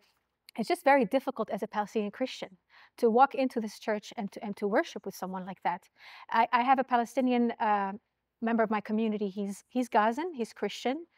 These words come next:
His entire li-, family lives there. His father passed away in, um, the Catholic Church that he was seeking shelter in.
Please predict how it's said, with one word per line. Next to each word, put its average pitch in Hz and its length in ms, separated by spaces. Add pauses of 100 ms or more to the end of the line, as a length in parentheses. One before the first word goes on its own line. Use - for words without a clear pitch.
(340)
His 220 160
entire 294 260
li-, 277 100 (120)
family 285 300
lives 185 300
there. 190 300 (400)
His 214 240
father 262 320
passed 226 340
away 220 440
in, 214 360 (220)
um, 196 440
the 214 60
Catholic 226 360
Church - 340
that 214 100
he 208 100
was 196 120
seeking 208 260
shelter - 380
in. 180 200